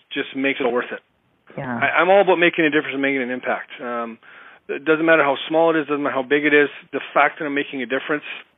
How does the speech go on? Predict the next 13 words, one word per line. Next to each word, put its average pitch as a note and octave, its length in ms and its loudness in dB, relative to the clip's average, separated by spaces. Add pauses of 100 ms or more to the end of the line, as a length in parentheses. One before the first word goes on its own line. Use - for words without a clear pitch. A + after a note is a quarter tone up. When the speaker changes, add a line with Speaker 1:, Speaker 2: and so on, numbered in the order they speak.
(480)
Speaker 1:
uh, B2+ 60 -4
in C3 800 -4
someone's D3 280 4
people's C3+ 260 -2
li-, C3+ 420 0
someone's C#3+ 320 2
life, C#3+ 260 4 (320)
that's, C#3 240 2 (400)
that's D3+ 220 6
my C#3+ 100 2
juice. B2 320 -2 (220)
That's C3+ 220 2
what C3+ 100 -4